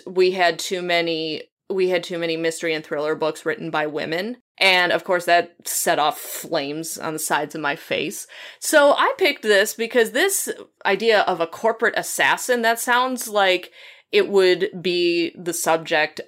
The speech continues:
of, you know, a mega best-selling male author's book. But here we have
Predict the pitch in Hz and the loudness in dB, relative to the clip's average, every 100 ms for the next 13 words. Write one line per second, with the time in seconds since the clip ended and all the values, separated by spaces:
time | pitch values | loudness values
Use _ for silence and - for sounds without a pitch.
0 | - 170 165 165 160 160 - 208 180 151 | 0 4 4 4 0 -6 -12 -6 -2 -2
1 | - 180 170 170 170 160 160 160 160 151 | -2 -2 0 0 2 2 2 -2 -2 -2
2 | - 160 156 151 - 151 151 165 208 196 | -2 -4 -4 -8 -12 -12 -6 0 2 2
3 | - 151 151 160 147 151 - 143 185 - | 2 0 0 -2 -2 -4 -4 0 0 -2
4 | - - - - 269 269 - 294 294 320 | -14 -20 -14 2 4 4 2 0 2 0
5 | 302 285 254 240 233 226 226 | -2 -2 0 4 4 2 -2